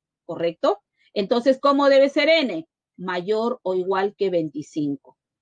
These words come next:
Entonces, diremos de uno y dos, el N va a ser mayor o igual que veinticinco.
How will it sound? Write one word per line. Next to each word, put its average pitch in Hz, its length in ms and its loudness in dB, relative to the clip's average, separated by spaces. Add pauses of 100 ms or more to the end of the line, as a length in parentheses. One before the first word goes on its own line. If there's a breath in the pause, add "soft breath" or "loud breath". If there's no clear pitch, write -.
(500)
Entonces, 220 280 2
diremos 202 520 0
de 185 240 -2
uno 240 400 2
y 190 100 0
dos, 277 540 2 (1700)
el 208 200 4
N 233 400 2
va 233 100 0
a - 60 -2
ser 220 240 0
mayor 240 640 2
o 247 80 2
igual 214 400 0
que 214 140 -2
veinticinco. 151 880 -6